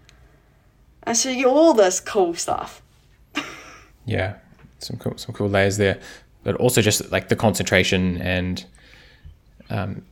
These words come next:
Speaker 2: try-, trying to communicate that to the viewer, I think is
Speaker 1: Yeah.
Speaker 2: is really cool. Just that, you know, a-, a-, alignment of, of concentration and, and movement.
Speaker 1: Yeah,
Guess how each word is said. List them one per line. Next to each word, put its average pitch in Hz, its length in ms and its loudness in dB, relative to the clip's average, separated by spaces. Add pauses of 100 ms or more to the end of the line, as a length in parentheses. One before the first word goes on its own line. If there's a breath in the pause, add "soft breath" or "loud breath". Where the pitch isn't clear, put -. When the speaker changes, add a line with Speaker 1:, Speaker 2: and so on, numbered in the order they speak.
(160)
Speaker 2:
try-, - 160 -2
trying 95 200 2
to 92 60 2
communicate 92 520 2
that - 500 0 (580)
to - 100 -2
the 95 100 0
viewer, 90 540 2
I - 60 -10
think 101 240 -6
is 98 260 -4 (200)
Speaker 1:
Yeah. 165 680 0 (520)
Speaker 2:
is - 140 -10
really 95 160 -4
cool. 92 260 -2
Just - 240 -4
that, 90 260 -4 (440)
you 95 80 0
know, 87 240 0
a-, - 220 -8
a-, - 100 -6
alignment 90 640 4
of, 90 360 2 (360)
of 92 200 -14
concentration 92 680 0
and, 90 280 0
and 92 160 0
movement. 92 460 2 (2250 soft breath)
Speaker 1:
Yeah, 165 600 4